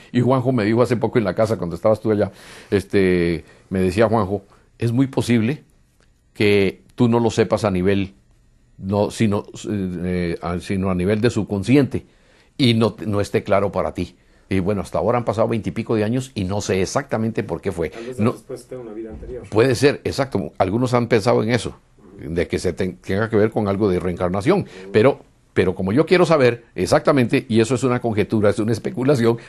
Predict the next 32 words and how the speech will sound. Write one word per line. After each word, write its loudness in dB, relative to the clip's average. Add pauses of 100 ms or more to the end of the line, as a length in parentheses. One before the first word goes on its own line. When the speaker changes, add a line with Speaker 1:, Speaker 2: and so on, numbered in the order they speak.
Speaker 1:
no, 2
puede 4
que 0
sea 4
así, 2 (140)
pero 2
también -4
puede 4
ser 2
que 0
no 0
sea 2
por 2
eso. 4 (260)
En 0
todo 6
caso, 4
no 6
lo 6
he 8
podido 6
saber. 2 (180)
Entonces 4
él 4
me 4
dijo 6
eso 2
y 2
ahí 4
terminó 2
todo. 2
Speaker 2:
Ya. -14